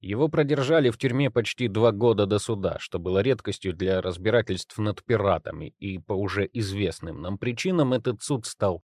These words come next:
показательным. Одной из особенностей, которая отличала судебный процесс над капитаном Киддом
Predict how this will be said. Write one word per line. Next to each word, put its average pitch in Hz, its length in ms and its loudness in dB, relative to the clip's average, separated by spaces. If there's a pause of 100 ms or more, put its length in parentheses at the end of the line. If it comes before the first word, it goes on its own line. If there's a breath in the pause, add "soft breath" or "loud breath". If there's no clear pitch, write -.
(220)
показательным. 95 840 -6 (640)
Одной 127 400 -2
из 151 360 -4
особенностей, 120 840 -2
которая 90 440 0
отличала 98 520 0
судебный 95 500 -2
процесс 104 480 -2
над 92 220 -4
капитаном 101 640 -2
Киддом 92 480 -4